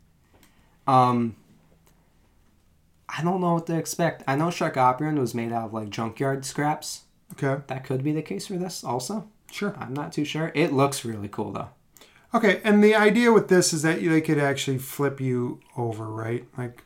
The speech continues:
Speaker 1: Yeah.
Speaker 2: suplex you
Speaker 1: Mm.
Speaker 2: or, or,
Speaker 1: No, like
Speaker 2: or shake you.
Speaker 1: Yeah, so they grab you,
Speaker 2: <laughs>
Speaker 1: they can shake you around. Yeah. It's nice to have an actual, like, shark bot. Like, it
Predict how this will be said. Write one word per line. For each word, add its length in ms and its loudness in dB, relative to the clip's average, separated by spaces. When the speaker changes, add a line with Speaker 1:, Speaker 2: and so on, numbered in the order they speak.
Speaker 1:
Yeah. 260 4
Speaker 2:
suplex 480 0
you 200 2
Speaker 1:
Mm. 40 6
Speaker 2:
or, 60 2
or, 40 6
Speaker 1:
No, 200 4
like 160 6
Speaker 2:
or 300 6
shake 500 0
you. 220 -8
Speaker 1:
Yeah, 280 6
so 180 2
they 120 8
grab 400 8
you, 120 8
Speaker 2:
<laughs> 80 6
Speaker 1:
they 80 6
can 480 2
shake 380 2
you 140 6
around. 400 -2
Yeah. 220 0
It's 240 4
nice 240 6
to 80 4
have 100 6
an 100 2
actual, 400 0
like, 280 -8
shark 480 -6
bot. 280 2
Like, 180 -4
it 220 -8